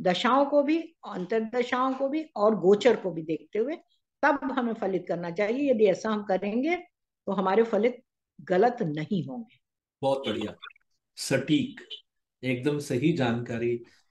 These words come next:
Speaker 2: अ, दीदी, मैं जहाँ तक अपना मैं पढ़ा हूँ, समझा हूँ, देखा है, हम,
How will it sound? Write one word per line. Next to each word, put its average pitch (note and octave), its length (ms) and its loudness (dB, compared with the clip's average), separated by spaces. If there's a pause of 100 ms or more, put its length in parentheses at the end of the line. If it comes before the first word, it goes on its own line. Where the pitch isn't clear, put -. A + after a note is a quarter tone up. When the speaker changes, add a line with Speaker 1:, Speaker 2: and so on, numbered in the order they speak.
Speaker 2:
अ, B2+ 40 -4
दीदी, B2+ 500 2
मैं D#3+ 600 0
जहाँ A#2+ 340 -4
तक C#3+ 260 -4
अपना C3 400 -4
मैं B2+ 400 -2
पढ़ा B2 220 -2
हूँ, B2 300 -4
समझा A#2 440 -4
हूँ, A#2+ 300 -4
देखा - 300 -6
है, G#2+ 440 -6 (360)
हम, A#2 520 -4